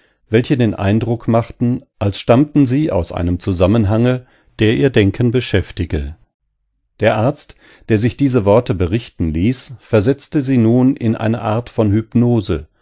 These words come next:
und sagte ihr jedes Mal diese Worte wieder vor, um sie zu veranlassen,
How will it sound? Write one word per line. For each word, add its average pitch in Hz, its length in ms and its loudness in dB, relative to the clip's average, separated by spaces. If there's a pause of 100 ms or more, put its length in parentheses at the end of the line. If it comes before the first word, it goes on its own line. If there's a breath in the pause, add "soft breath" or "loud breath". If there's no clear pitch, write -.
(280 soft breath)
und 104 180 -2
sagte 127 300 0
ihr 110 140 0
jedes 117 400 -2
Mal 123 240 0
diese 107 380 -2
Worte 98 340 0
wieder 113 220 0
vor, 90 540 -6 (400 soft breath)
um 131 160 4
sie 151 160 -2
zu 101 160 -10
veranlassen, 104 840 -4